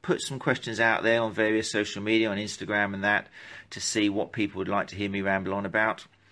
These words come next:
And the main one that stood out was from Mister Jack Chu, the chiseled Manc from Physio Matters podcast. Um, and he asked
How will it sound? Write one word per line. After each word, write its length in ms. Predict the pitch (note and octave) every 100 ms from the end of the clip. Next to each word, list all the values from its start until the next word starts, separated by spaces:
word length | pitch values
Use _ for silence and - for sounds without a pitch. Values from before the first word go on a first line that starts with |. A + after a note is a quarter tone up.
| _ - - _
And 600 | G2 G2+ G2 F#2+ F#2+ F#2+
the 60 | G2+
main 420 | G#2 A#2 B2+ B2+
one 140 | B2 A#2+
that 140 | F2+
stood 340 | - - A2+ A2+
out 340 | A#2 A#2 -
was 240 | G#2 G2+
from 480 | - - G#2+ G2+ G2
Mister 380 | G2+ F#2+ - F2+
Jack 500 | E2 - G#2 - - -
Chu, 480 | - C#3 C#3+ C#3+
the 240 | G2 F#2 E2
chiseled 500 | - C3 A2 G2+ E2+
Manc 400 | E2+ G#2+ A#2+ B2+
from 460 | - - F#2 F2+ F2
Physio 420 | - G2+ E2+ F2+
Matters 320 | F2+ F2 E2
podcast. 680 | - A#2 - - A2 G#2+ - - - - - -
Um, 500 | - F#2+ F#2 F#2 F#2 F#2 - -
and 160 | G#2+ A2+
he 380 | C#3 D3 C#3 -
asked 540 | B2 B2 A#2 - -